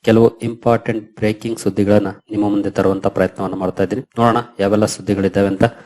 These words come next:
ತುಂಬಾನೇ ಇಂಪಾರ್ಟೆಂಟ್ ಆಗಿರುವಂತ ಅಪ್ಡೇಟ್‌ಗಳಿದ್ದಾವೆ, ಹಾಗಾಗಿ ವಿಡಿಯೋನ ಕೊನೆವರೆಗೂ ನೋಡಿ ಪೂರ್ತಿ ವಿಚಾರ ತಿಳ್ಕೊಳ್ಳಿ.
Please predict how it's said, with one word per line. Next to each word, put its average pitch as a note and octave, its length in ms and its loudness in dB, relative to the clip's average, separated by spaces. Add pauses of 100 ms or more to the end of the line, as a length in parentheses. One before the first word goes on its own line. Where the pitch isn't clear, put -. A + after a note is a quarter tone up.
(120)
ತುಂಬಾನೇ A2+ 260 2
ಇಂಪಾರ್ಟೆಂಟ್ G#2 520 0
ಆಗಿರುವಂತ G2+ 380 0
ಅಪ್ಡೇಟ್‌ಗಳಿದ್ದಾವೆ, F#2+ 640 0
ಹಾಗಾಗಿ G2 340 0
ವಿಡಿಯೋನ F#2+ 300 2
ಕೊನೆವರೆಗೂ F#2+ 500 -2
ನೋಡಿ G2 200 -8
ಪೂರ್ತಿ F#2+ 400 -4
ವಿಚಾರ F2 300 -6
ತಿಳ್ಕೊಳ್ಳಿ. - 600 -8